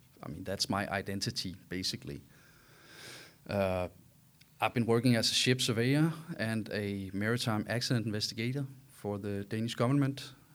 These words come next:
Um, on the side, I'm also a, an assistant teacher at, uh, Lunds University in Sweden,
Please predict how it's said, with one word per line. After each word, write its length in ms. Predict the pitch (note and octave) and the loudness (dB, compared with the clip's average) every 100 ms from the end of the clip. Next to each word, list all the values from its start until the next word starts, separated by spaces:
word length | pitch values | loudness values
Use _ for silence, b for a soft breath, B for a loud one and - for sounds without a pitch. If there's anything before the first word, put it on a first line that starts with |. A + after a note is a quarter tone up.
| - | -8
Um, 640 | G#2 G#2 G2 F#2+ F#2+ F#2 F#2+ - - - B B B B B B | -4 -2 -2 -2 -2 -4 -8 -20 -14 -14 B B B B B B
on 140 | - G#2 | -4 0
the 60 | |
side, 340 | - A2 B2 G#2 | 2 4 4 4
I'm 200 | A2 A2 | 0 2
also 460 | G#2+ A2 A2 G2+ | 0 0 -2 -2
a, 240 | - F#2+ F#2+ | -4 -6 -6
an 180 | G2 F#2+ | -6 -4
assistant 400 | F#2 A2+ - G#2 | -2 -2 -2 -2
teacher 420 | - D#3 E3+ E3 - - | -2 0 0 -2 -4 -6
at, 160 | G2+ G#2 - | -4 -4 -2
uh, 140 | G#2 | -2
Lunds 320 | G2 A2+ C3+ C3+ | 0 0 0 2
University 640 | B2 B2+ B2+ C#3 D#3+ D#3+ - - - | 2 2 0 -2 -4 -4 -10 -20 -14
in 120 | - G#2+ | -10 -2
Sweden, 360 | C3+ D3+ F3+ | 0 0 -2